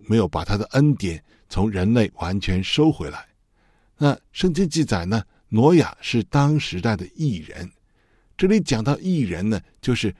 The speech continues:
他是一位敬畏神的人，他没有好像其他人一样以罪恶来做自己的生活，他并没有像其他人一样每分每秒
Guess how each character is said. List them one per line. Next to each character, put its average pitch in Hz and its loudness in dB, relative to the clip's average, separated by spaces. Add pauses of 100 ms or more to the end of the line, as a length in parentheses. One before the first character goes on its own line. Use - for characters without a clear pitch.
(100)
他 - 0
是 139 -4
一 135 2
位 139 2 (260)
敬 175 0
畏 98 -2
神 80 -10
的 85 -2
人， 73 -10 (800)
他 98 -2
没 104 0
有 92 2
好 87 -8
像 98 -2
其 - -10
他 110 -2
人 95 -2
一 101 -4
样 107 0 (360)
以 92 -6
罪 147 6 (100)
恶 139 2 (340)
来 90 -4
做 113 0
自 - -6
己 80 -10
的 76 -14
生 131 0
活， 85 -6 (640)
他 139 -2
并 151 6
没 131 4
有 120 4
像 104 -2
其 - -10
他 123 0
人 98 -2
一 107 0
样 107 0 (280)
每 131 2
分 196 4
每 110 0
秒 135 0